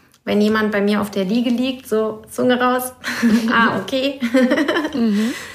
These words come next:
Speaker 1: Dann weiß ich da, ähm, direkt, was vielleicht gerade so dran ist.
Speaker 2: Apropos Verdauen, auch seelische Dinge oder Dinge, die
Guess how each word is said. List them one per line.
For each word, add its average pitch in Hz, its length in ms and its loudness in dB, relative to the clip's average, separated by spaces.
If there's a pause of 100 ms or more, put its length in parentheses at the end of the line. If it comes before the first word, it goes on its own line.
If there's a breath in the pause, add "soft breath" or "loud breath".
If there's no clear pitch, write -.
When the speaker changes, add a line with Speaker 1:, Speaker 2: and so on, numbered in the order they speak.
(340 loud breath)
Speaker 1:
Dann 220 340 0
weiß 196 220 -2
ich 190 140 -8
da, 180 440 -4
ähm, 180 240 -6
direkt, 190 560 -12
was 185 320 -8
vielleicht 180 380 -6
gerade 180 240 -8
so 180 160 -10
dran 165 240 -12 (120)
ist. - 220 -18 (1080 loud breath)
Speaker 2:
Apropos 185 640 -4
Verdauen, 160 680 -2 (760 loud breath)
auch 170 200 -6
seelische 190 500 -4
Dinge 247 480 -4 (1600)
oder 165 240 -2
Dinge, 170 320 -2
die 156 600 -4